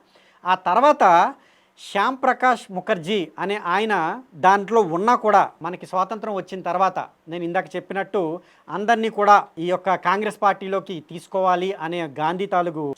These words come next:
చాణక్యమైన చర్య అని చెప్పాను కదా, దాంట్లో భాగంగానే ఈయన కూడా తీసుకున్నారు. So, ఇక్కడ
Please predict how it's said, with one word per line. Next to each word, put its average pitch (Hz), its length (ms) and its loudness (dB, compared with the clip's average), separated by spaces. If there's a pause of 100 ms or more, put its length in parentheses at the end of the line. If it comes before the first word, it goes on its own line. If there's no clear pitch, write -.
చాణక్యమైన 226 520 -2
చర్య 202 300 -2
అని 208 180 -2
చెప్పాను 185 260 -4
కదా, 170 260 0 (360)
దాంట్లో 190 340 -2
భాగంగానే 190 500 0
ఈయన 202 260 -6
కూడా 208 180 -4
తీసుకున్నారు. 170 520 -10 (320)
So, 190 380 4 (540)
ఇక్కడ 208 580 6